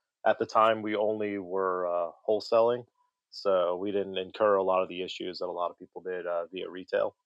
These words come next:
Um, granted, you know, now we're dealing with a lot of the fallout, uh, via retail, just from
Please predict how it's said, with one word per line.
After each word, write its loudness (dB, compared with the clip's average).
Um, -10
granted, 6
you 0
know, 2
now 6
we're 2
dealing 0
with -6
a -2
lot 6
of -4
the -10
fallout, 4
uh, 0
via -10
retail, -4
just -14
from -6